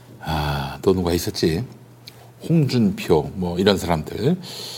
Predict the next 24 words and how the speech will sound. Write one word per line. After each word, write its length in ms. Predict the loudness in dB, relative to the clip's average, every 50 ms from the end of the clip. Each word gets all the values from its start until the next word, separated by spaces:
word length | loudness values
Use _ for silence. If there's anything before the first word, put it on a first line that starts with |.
| -14 -16 -16 -6 2
불러다 380 | 6 8 8 8 8 6 4
놓고, 560 | 4 2 0 0 4 6 6 6 6 2 -2 2
예, 260 | 4 6 6 6 4 0
그때도 300 | -2 -4 -4 -2 -2 0
한번 220 | -2 -2 -4 -4
저 160 | -4 -6 -6 -8 -10 -14 -6 0
꽁트를 360 | 0 0 0 2 2 4 4
한번 260 | 4 2 0 -2 -4 -6 -12 -20 -20 -20 -20 -20 -20 -20 -20 -20 -20 -20 -20 -20 -20 -20 -20 -20 -20 -20 -20 -20 -14 -8
준비해 400 | -4 -2 0 2 4 6 6 6
보도록 380 | 6 2 -4 -4 -4 -4 -4
하겠습니다. 540 | -6 -6 -6 -6 -6 -8 -10 -14 -16 -16 -18 -20 -20 -20 -12 -4 -2
예. 200 | -2 -2 -4 -8 -14 -18 -20 -20 -18 -16 -16 -14 -14 -12 -12 -12 -12 -12 -14 -14 -16 -18 -20 -6 4
아, 540 | 6 8 10 10 10 10 10 8 8 4 0 -2 2
이, 160 | 2 2 2 2 2
저기, 440 | 6 6 6 6 6 6 6 6 4 0 -10 -6 0 2
윤석열이가 800 | 4 4 6 6 8 8 6 6 8 8 8 8 6 4 -6 -16 -14 -10
취임하면은, 760 | -4 2 6 8 8 10 8 8 6 6 4 4 2 2 0 -4 -10 -6 -2 0
예, 120 | 0 0 4
반란범이 640 | 6 8 10 10 10 10 8 6 6 6 2 2 0 -8 -16 -18 -8 0
그 120 | 0 0 0
취임하면은 600 | 0 0 2 2 4 4 4 4 4 2 0 0
그때부터 440 | -2 2 2 2 2 2 0 -2
해보려고요. 520 | 0 2 2 2 2 2 0 -2 -4 -6 -8 -10 -14 -12 -8
예. 180 | -6 -6 -8